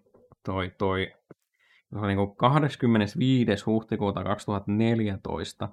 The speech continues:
niin oli vähän niinku semmonen merkkipaalu, missä kohtaa, tota, tota, otettiin, et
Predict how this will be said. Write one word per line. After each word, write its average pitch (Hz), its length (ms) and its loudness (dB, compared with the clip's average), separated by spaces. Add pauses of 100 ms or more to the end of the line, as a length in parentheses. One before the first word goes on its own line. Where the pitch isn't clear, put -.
niin 95 120 -6
oli 95 120 -2
vähän 110 220 2
niinku 104 140 -2
semmonen 98 280 -4
merkkipaalu, 98 680 -2
missä 98 280 -6
kohtaa, - 640 -6 (640)
tota, 87 260 -8
tota, 90 440 -4
otettiin, 92 540 -6
et - 180 -10